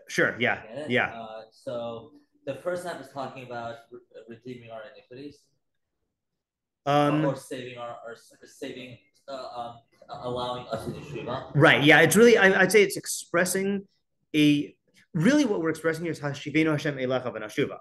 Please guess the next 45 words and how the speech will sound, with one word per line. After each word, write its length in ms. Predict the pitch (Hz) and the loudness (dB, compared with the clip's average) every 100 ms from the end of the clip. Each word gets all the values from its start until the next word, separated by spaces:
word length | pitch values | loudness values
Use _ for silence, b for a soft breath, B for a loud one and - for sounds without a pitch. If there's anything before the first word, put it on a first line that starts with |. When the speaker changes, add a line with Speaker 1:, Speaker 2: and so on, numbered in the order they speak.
| 104 | -2
Speaker 2:
right? 260 | 123 120 B B _ | 0 0 B B _
Is 400 | 147 143 131 - | 4 4 2 -4
we're, 240 | - 151 151 | -2 -2 0
we're, 220 | 156 160 | -2 0
we're 420 | 151 160 165 123 | 0 -2 -4 -6
reaching 380 | 165 147 214 208 | -4 -4 -4 -6
out 240 | 175 156 156 | -4 -2 -4
to 80 | |
God 500 | 151 127 123 127 147 - _ _ _ | -6 -4 -2 -2 -4 -8 _ _ _
to 160 | - 147 | -10 -6
relate 360 | 131 135 185 | -2 0 0
to 140 | 185 135 | 0 -6
us 440 | 127 120 - - _ _ _ _ _ - | -6 -6 -10 -16 _ _ _ _ _ -6
and 380 | 156 147 143 139 | 0 0 -2 -6
to 160 | - 151 | -8 -2
give 200 | 143 143 | 0 0
us 120 | 131 - | -4 -4
pardon 580 | - 165 151 143 135 131 | 2 4 4 0 -2 -6
so 280 | 131 - 175 | -6 2 4
that 180 | 160 143 | 6 4
we 100 | 143 | 2
can, 180 | 147 139 | 0 -2
like, 180 | 131 | -2
come 160 | 127 127 | -2 -4
close 220 | 131 131 | 0 -2
to 80 | 131 | -2
him 140 | 131 123 | -4 -2
and 80 | 120 | -2
do 100 | 117 | -4
tshuva 520 | - 117 117 117 - | -2 0 0 0 -2
and 220 | 92 - 127 | 0 0 2
stuff 180 | 135 | 0
like 160 | 120 110 | 0 -2
that. 260 | 110 107 - _ _ _ | -2 -2 -6 _ _ _
Uh, 260 | 139 135 131 | 4 6 4
but 100 | 165 | 2
we're 80 | 160 | 2
not 140 | 185 | 4
even 140 | 190 165 | 2 0
talking 200 | 160 160 | -2 -2
about 160 | 143 | -4
redemption 380 | 127 135 127 127 | -6 -8 -8 -10
from, 300 | 117 113 110 | -10 -10 -10
uh, 300 | 107 107 104 104 _ _ _ _ - | -8 -6 -6 -8 _ _ _ _ -12
from, 680 | 135 117 113 113 110 113 | -6 -6 -6 -8 -10 -10